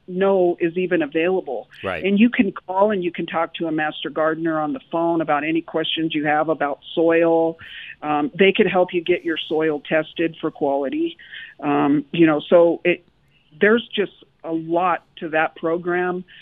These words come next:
Speaker 1: and most people don't even know that this is available to them. They do training.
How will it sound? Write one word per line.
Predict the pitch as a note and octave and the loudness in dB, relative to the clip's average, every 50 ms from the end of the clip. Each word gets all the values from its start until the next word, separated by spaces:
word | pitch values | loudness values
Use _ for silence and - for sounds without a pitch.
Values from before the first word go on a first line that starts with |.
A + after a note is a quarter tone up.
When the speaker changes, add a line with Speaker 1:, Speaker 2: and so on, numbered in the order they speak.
| - - - _ | -20 -20 -20 _
Speaker 1:
and | - E3+ E3+ E3+ E3+ - - _ | -6 -4 -2 -2 -2 -2 -4 _
most | - F#3 F#3+ G#3+ B3+ B3 - | -6 -2 0 0 0 0 -2
people | - - B3+ B3+ - F#3+ F3 | 2 2 2 2 4 -2 -2
don't | D#3 E3 E3 F3 F#3+ | -2 -2 -2 -2 -2
even | G3 F#3+ F3 F3 D#3+ | -2 -2 -4 -4 -2
know | D#3 D#3+ E3 E3+ E3 D3+ D3 | -2 0 0 0 0 -2 -2
that | D3 D3 D3+ - - | -2 -4 -6 -4 -4
this | D#3 D#3 - - | -6 -6 -6 -8
is | D#3 D3 | -4 -4
available | D3 B2 B2+ C#3+ D3 D3+ D3+ C#3+ - B2+ C#3 - | -4 -2 0 -2 0 0 -2 -2 -4 -8 -10 -6
to | - - | -6 -2
them. | - - A#2 G#2+ G#2 B2 C3+ - - - - - - - - | -2 0 -2 0 -2 -4 -6 -8 -12 -14 -12 -12 -12 0 4
They | - F#3 G3 | 4 4 4
do | F#3 F#3+ G3+ F#3 | 4 2 2 2
training. | - - - F#3+ F3+ G3 G#3+ A3 A3 A3 A3 G#3+ | 0 0 2 2 4 4 4 4 2 2 2 0